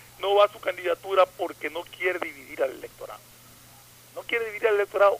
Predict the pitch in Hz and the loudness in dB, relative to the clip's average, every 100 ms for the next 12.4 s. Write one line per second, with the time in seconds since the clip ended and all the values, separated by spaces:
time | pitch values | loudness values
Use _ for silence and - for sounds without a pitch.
0 | - - - - - 180 - - 214 196 | -4 -20 -20 -20 -14 -14 -12 -8 -6 2
1 | 202 196 185 160 175 165 226 - - - | 2 2 -2 -4 -2 4 4 2 -12 -20
2 | - - - - - - - - - - | -20 -20 -20 -20 -20 -20 -20 -20 -20 -16
3 | - 160 - 151 - - - - - 247 | -10 -6 -4 -4 -6 -20 -20 -6 0 2
4 | 220 214 220 214 202 160 202 - 180 190 | 2 4 4 2 -2 4 4 2 -6 -8
5 | 190 180 180 151 143 135 - - - - | -8 -4 -2 0 -2 -6 -10 -20 -20 -20
6 | - - 165 220 - - 226 220 214 196 | -12 -2 -2 -2 -12 -8 -8 -8 -14 -10
7 | 170 - 190 185 - 196 170 185 180 190 | -10 -8 -8 -8 -8 -6 -6 -4 -2 -2
8 | - 190 175 170 175 175 180 180 226 226 | 0 0 2 0 -4 -4 -6 -4 -4 -4
9 | 196 190 185 - - - - 185 180 202 | -4 -4 -4 -8 -20 -20 -20 -20 -8 -2
10 | 220 - 202 185 185 196 - - - - | -2 0 0 4 4 4 0 -20 -20 -20
11 | - - 180 180 160 165 196 185 180 170 | -18 -12 -8 -6 -8 -2 0 0 -4 -6
12 | - 190 240 | -10 -6 -6